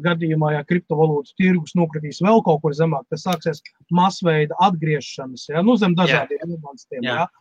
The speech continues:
Speaker 1: Līdz ar to jau tā jau ir pārprodukcija, ja, un laist, eh, ja ārā, pieņemsim, kaut kādas jaunas kartes uz jauniem čipiem, vēl kaut ko, tas ir ļoti neveiksmīgs mārketinga gājiens, jo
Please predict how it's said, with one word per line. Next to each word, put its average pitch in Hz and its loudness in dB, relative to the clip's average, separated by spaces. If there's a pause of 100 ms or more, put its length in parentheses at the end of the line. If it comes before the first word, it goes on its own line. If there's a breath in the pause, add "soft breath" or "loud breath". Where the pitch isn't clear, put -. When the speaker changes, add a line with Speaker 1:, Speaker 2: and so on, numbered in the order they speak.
(260)
Speaker 1:
Līdz 175 4
ar 156 2
to 196 6
jau 175 6 (100)
tā 202 6 (100)
jau 151 2
ir 156 -2
pārprodukcija, 156 2
ja, 165 0 (360)
un 165 6
laist, 180 4
eh, 160 4
ja 165 0
ārā, 175 4 (140)
pieņemsim, 165 -4
kaut 160 -2
kādas 151 -8
jaunas 170 0 (240 soft breath)
kartes 165 -2
uz 147 -8
jauniem 165 0
čipiem, 156 -4
vēl 208 0
kaut 175 -2
ko, 160 0 (320 loud breath)
tas 190 -4
ir 165 2 (100)
ļoti 185 0
neveiksmīgs 165 -2
mārketinga 175 -2
gājiens, 196 0
jo 160 4